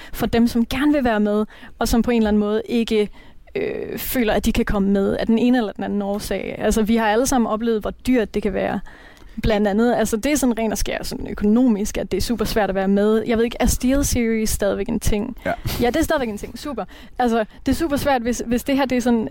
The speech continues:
Speaker 1: Øh, hvis der er en barrier to entry, som bare er ren og skær økonomisk, så bliver det svært. Hvis der er en barrier to entry, som er social, øhm, med at man skal sådan møde de rigtige mennesker, og man skal have de rigtige venner på det andet plan,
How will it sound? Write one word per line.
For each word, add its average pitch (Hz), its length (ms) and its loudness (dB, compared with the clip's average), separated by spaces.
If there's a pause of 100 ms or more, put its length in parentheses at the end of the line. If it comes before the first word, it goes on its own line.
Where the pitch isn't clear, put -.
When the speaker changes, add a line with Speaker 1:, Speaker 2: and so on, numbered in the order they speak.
Speaker 1:
Øh, - 300 -2 (480)
hvis 240 160 0
der 220 80 -2
er 233 40 2
en 240 100 4
barrier 247 340 0
to 262 100 -2
entry, 247 360 0
som 214 200 -2
bare 190 180 0
er 202 80 -4
ren 214 120 0
og 202 60 -2
skær 196 180 -2
økonomisk, 220 540 2 (140)
så - 160 0
bliver 190 140 -6
det - 120 0
svært. 196 200 2
Hvis 202 100 0
der 220 80 0
er 208 40 2
en 208 120 4
barrier 214 320 0
to 214 100 -2
entry, 220 360 0
som 196 300 -2
er - 180 -4 (260)
social, - 760 -4 (480)
øhm, 208 600 4
med 226 140 4
at 214 80 0
man 214 100 0
skal 226 160 0
sådan 208 300 4
møde 226 360 2
de 254 180 -2
rigtige 220 220 2
mennesker, 220 300 2
og 202 60 0
man 190 120 -2
skal 208 160 0
have 214 200 0
de 233 200 2
rigtige 202 340 0
venner 208 200 2
på 226 120 -4
det 208 60 -2
andet 214 320 2
plan, 208 260 0